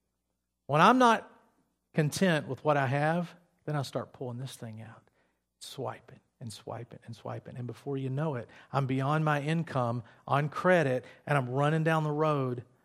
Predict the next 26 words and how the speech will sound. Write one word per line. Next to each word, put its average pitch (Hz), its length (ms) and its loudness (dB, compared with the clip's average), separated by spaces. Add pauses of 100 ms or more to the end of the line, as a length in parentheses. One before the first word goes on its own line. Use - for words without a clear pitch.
(140)
of 120 140 -10
materialism 120 920 -4
into 143 260 -2
a 147 60 0
place 131 680 -4 (360)
where 131 160 -2
God 127 640 -2
can't 123 420 -8 (640)
bless 120 360 -6
me 120 120 -8
because 113 580 -8 (220)
I 120 120 -8
have 117 240 -6
this 117 360 -12 (480)
burning 127 520 -4 (160)
desire 110 640 -6 (800)
to 107 100 -6
acquire. 113 600 -12 (2250)
Be 156 140 -2
able 175 160 0
to 143 180 -2
admire 120 720 -2
something 117 520 -8
without 120 380 -10
the 127 60 -8
need 123 480 -6